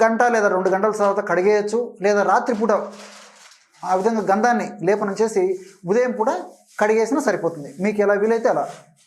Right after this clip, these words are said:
అలా కొన్నాళ్ల పాటు చేయండి. చాలా వరకు చాలా చక్కటి ఫలితాలు ఇది కలగజేస్తుంది. లేని పక్షంలో మరొక ఔషధాన్ని కూడా చెప్తాను చూడండి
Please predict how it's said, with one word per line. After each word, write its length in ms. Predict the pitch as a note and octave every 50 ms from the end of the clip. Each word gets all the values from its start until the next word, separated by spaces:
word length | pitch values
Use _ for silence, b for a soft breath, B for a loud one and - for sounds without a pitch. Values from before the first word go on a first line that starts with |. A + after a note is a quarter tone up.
| B B B B B B B B B B - -
అలా 100 | - B3+ C4 B3+
కొన్నాళ్ల 300 | A#3 A3 C#4 C#4 B3 A#3 A#3
పాటు 140 | A3+ G3+ F3 F3
చేయండి. 220 | E3 D#3+ D#3+ D#3+ -
చాలా 200 | G3+ G#3 A3 A#3 A#3 A#3
వరకు 240 | A3 - A3+ C#4 D4 C4+ - - - - -
చాలా 160 | G#3 G#3+ G#3+ G#3+ G#3+
చక్కటి 240 | G3+ C#4 C#4 C4+ -
ఫలితాలు 320 | A3 G3 G3+ G#3 A3+ C#4+ D4
ఇది 80 | A3+ A3 G3
కలగజేస్తుంది. 560 | F3+ F#3 F#3+ E3+ E3 D#3+ - E3 C#3+ C3+ C#3 b b b b b b G3+ G3 G#3
లేని 240 | A#3 C#4 D#4 E4 D4 C#4
పక్షంలో 380 | B3 A#3+ - A#3+ A#3 G#3 F#3 F3 F3+ G3 G3+ - F#3 F3+ G#3+
మరొక 200 | B3+ D4 C#4 C#4 B3
ఔషధాన్ని 300 | - G#3 G#3+ G3 F#3+ F#3
కూడా 100 | G#3+ A#3+ G3
చెప్తాను 260 | F#3 - - D#3+ D3+ -
చూడండి 240 | C#3+ C3+ B2+ B2+ -